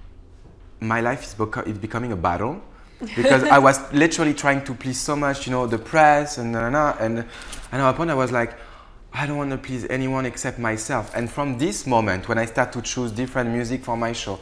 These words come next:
Speaker 2: Mm.
Speaker 1: when I start to actually put more pop culture, when I start to do als-, also different castings, like, really, really, I realized that actually sometimes fashion is like a fight, a battle.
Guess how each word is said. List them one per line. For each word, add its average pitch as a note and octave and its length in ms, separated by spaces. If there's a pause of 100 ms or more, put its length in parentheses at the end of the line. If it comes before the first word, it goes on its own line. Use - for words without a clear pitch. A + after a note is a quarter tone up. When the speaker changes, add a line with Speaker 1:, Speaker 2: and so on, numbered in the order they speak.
(160)
Speaker 2:
Mm. G#3 160
Speaker 1:
when B2 160
I A#2+ 120
start B2 380
to B2 160 (280)
actually A#2+ 480
put A2+ 220
more B2 200
pop C3 320
culture, A2 380
when G#2 160
I A#2 80
start A#2 300
to A#2 100
do A2+ 200
als-, A2 140
also A#2 280
different A2+ 400
castings, A#2+ 460
like, G#2+ 180 (340)
really, C#3 260
really, C#3 260 (420)
I C3 120
realized D3 460
that B2 160 (400)
actually A#2 520
sometimes D#3+ 440
fashion D3 400
is C3 120
like B2+ 280 (160)
a C3+ 40
fight, F#3+ 460
a A2+ 80
battle. A2+ 480